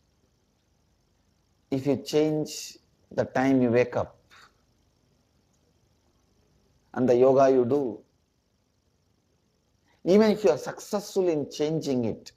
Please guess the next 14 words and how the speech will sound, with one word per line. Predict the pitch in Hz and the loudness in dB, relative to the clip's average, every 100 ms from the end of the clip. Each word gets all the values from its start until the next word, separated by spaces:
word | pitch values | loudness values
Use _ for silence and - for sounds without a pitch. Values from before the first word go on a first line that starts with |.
| _ | _
from | 127 127 107 - _ _ _ _ _ | -6 -4 -4 -10 _ _ _ _ _
seven | - 147 151 156 | -4 -2 0 -2
thirty | 151 143 143 | -2 -2 -4
to | 139 120 95 - _ _ _ _ _ _ _ _ _ _ | -2 -2 -2 -8 _ _ _ _ _ _ _ _ _ _
four | _ 151 151 | _ 2 2
thirty, | 147 120 - 80 85 - _ _ _ _ _ _ _ _ _ _ - | 2 -2 -4 -10 -10 -14 _ _ _ _ _ _ _ _ _ _ 0
you | 196 | 2
will | 202 | 2
be | 165 | 0
struggling | 160 - 156 185 202 | -4 -4 -4 -2 -2
with | 170 - | -4 -8
some | - 170 190 | -6 -2 0
other | 202 185 | 2 2
pattern. | - 151 - 87 76 | 0 -4 -4 -10 -12